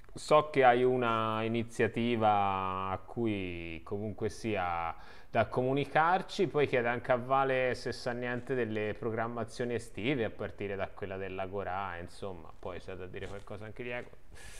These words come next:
Vai Kate, così poi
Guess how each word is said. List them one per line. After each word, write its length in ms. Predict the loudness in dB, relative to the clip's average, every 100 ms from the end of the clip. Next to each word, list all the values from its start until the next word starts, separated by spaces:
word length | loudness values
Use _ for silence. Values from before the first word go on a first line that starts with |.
| -14 -14 -14 -14 -14 -14 -14 -12
Vai 360 | 0 4 6 4
Kate, 420 | 2 2 2 -2
così 320 | -4 -4 -4 -6
poi 800 | -6 -4 -4 -2 -4 -6 -8